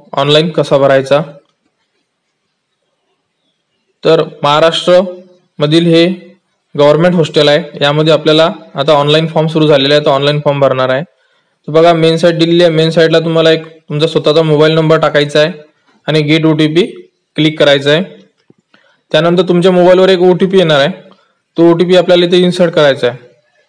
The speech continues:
सर्व फॉर्म ऑनलाइन आहेत, तुम्ही आता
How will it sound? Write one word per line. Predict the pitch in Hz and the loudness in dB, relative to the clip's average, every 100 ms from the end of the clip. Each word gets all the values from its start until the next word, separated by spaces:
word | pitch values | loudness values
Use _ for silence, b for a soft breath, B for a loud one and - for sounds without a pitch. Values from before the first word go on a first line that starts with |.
| _ _ _ _ _ _ _ _ _ _ b b _ _ - | _ _ _ _ _ _ _ _ _ _ b b _ _ -2
सर्व | 165 180 | 0 2
फॉर्म | 185 180 | 2 2
ऑनलाइन | 165 165 175 175 | 2 4 2 4
आहेत, | 175 175 - - _ _ _ _ _ _ _ | 0 -2 -14 -20 _ _ _ _ _ _ _
तुम्ही | 160 175 | 0 2
आता | 160 170 170 | 2 2 0